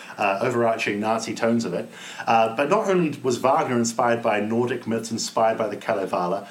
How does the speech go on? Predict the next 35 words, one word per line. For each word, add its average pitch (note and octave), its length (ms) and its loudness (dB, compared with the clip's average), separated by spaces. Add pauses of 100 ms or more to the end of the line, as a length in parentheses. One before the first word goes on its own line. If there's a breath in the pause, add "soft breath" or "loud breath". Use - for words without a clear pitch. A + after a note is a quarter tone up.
(100)
but F#3 80 2
also A3+ 260 4
Lord G3 240 6
of F3+ 60 0
the F#3 60 2
Rings E3 500 0
was A#2+ 120 -2
inspired A#2+ 540 0
in G2+ 100 -4
many A2 200 -2
ways G#2+ 240 -2
by A2+ 80 0
the - 80 -4
Kalevala G2 640 -2
as A2 180 -6
well, G2+ 360 0 (580 loud breath)
uh, A2+ 280 4
through C#3 240 2
the B2 60 0
Kalevala's, B2 720 2 (720)
so E3 500 2 (500)
the C#3 100 0
Kalevala's D#3+ 580 4
influence C#3 460 2
on A#2 160 0
Nordic C#3 380 2
myths A2 260 -4
had A#2 140 0
its C3 160 -8
own C3+ 160 0
influence A#2+ 360 -2
on B2 160 -6
Anglo-Saxon B2 840 0
mythology F#2 520 -4
too, - 340 2